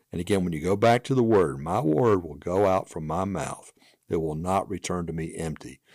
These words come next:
It will not return void." So when God's word goes out,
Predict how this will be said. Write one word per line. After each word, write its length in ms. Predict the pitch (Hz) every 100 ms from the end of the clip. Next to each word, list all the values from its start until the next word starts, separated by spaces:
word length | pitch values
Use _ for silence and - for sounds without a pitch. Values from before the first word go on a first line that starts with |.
| _ _
It 60 |
will 160 | 82 95
not 260 | 98 104 113
return 520 | 101 - 92 90 90 _ _ _
void." 580 | 87 82 80 71 67 - _ _ _
So 160 | - 80
when 120 | 78
God's 360 | 82 95 117
word 240 | 147 139 123
goes 320 | 117 120 101
out, 320 | 90 65 -